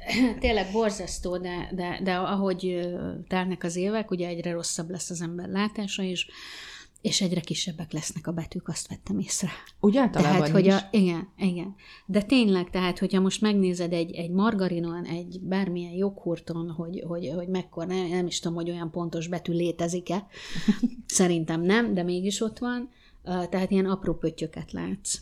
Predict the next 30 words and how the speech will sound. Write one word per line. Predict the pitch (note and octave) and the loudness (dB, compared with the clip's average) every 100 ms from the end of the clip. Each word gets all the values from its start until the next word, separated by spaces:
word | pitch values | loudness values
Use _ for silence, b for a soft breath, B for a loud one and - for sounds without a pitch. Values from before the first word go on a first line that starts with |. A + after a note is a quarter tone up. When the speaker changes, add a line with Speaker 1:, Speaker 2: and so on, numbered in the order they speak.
| - | -6
Speaker 1:
Tehát | E3+ | -2
ha | G3 | 2
nincs | G3 G#3+ - | 2 2 0
nálam | F#3 | 0
a | E3+ | 0
szemüveg, | - F#3 G3 G3 - | -2 -2 -2 -4 -8
akkor | - F3 | -6 -4
nem | E3+ E3 | -4 -4
tudom | D#3 D#3+ | -2 2
elolvasni. | D3 D#3+ - - | 2 2 -2 -4
Ha | F#3+ | 0
véletlenül | F3+ G3 F3 - F#3+ | 4 4 4 0 -2
nálam | F3+ E3+ E3+ D#3+ | -2 -2 -2 -4
van, | D#3+ | -4
akkor, | D#3 - D3+ - | -6 -6 -6 -6
akkor | E3+ D#3 E3 | -8 -8 -8
fölveszem. | - E3+ E3+ D#3+ F3 F3 | -6 -6 -4 -4 -4 -4
Tehát | D#3 E3+ | -6 -2
meg, | F3+ F3 F3 | -2 -2 -6
igen, | - F#3 E3+ C#3+ - | -8 -6 -6 -10 -8
igen, | G3 F#3 F3+ G3 | -4 -2 -2 -2
egyre | F#3+ F#3 | 0 4
Speaker 2:
És | F3+ | 4
mi | G3+ | 6
Speaker 1:
jobban | |
Speaker 2:
az, | G3+ F#3 | 6 6
amit | F#3 | 4
Speaker 1:
figyelek | E3 E3 D#3 | 4 2 2
rá. | D#3+ | 2
Speaker 2:
kerülsz? | D#3 E3 G#3+ | 0 -2 -6